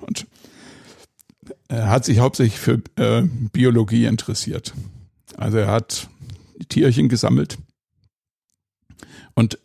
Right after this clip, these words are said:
alle möglichen Viecher auch, äh, als erster, äh, entdeckt. Es gibt ein Tier, Dorylius viardi, nach ihm benannt, das er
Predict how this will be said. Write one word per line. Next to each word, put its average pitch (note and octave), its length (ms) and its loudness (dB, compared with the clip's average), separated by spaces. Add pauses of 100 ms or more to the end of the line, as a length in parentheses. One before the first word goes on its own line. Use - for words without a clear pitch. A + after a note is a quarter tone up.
alle A#2+ 160 2
möglichen B2 420 2
Viecher A2+ 460 0
auch, G#2 260 0 (100)
äh, F#3 260 -4 (240)
als - 220 0
erster, A2+ 720 2 (120)
äh, A#2+ 320 -2 (260)
entdeckt. - 560 -4 (600)
Es G2+ 200 -6
gibt - 500 -6 (160)
ein G#2+ 260 2 (300)
Tier, G#2+ 440 2 (420)
Dorylius B2+ 760 2
viardi, B2 640 0 (560)
nach - 140 -6
ihm A#2 200 2
benannt, G#2+ 500 0 (420)
das A2 180 -4
er G#2 200 0